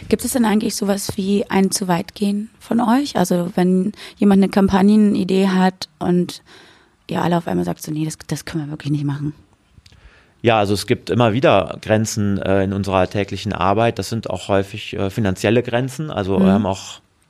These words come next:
Speaker 2: sehr gute Ideen, die sich dann teilweise aus Zeitgründen, aus Kostengründen, aus Kapazitätsgründen nicht verwirklichen lassen, äh, die sich aus rechtlichen Gründen nicht verwirklichen lassen oder durchaus auch, äh, wo wir sagen, „Nee, das ist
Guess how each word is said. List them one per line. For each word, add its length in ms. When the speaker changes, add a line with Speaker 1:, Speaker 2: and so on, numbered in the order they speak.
Speaker 2:
sehr 220
gute 220
Ideen, 420
die 100
sich 180
dann 300
teilweise 480
aus 140
Zeitgründen, 720
aus 300
Kostengründen, 500
aus 140
Kapazitätsgründen 1040
nicht 160
verwirklichen 560
lassen, 340
äh, 160
die 80
sich 160
aus 160
rechtlichen 420
Gründen 320
nicht 220
verwirklichen 560
lassen 340
oder 260
durchaus 560
auch, 320
äh, 120
wo 100
wir 100
sagen, 500
„Nee, 120
das 240
ist 300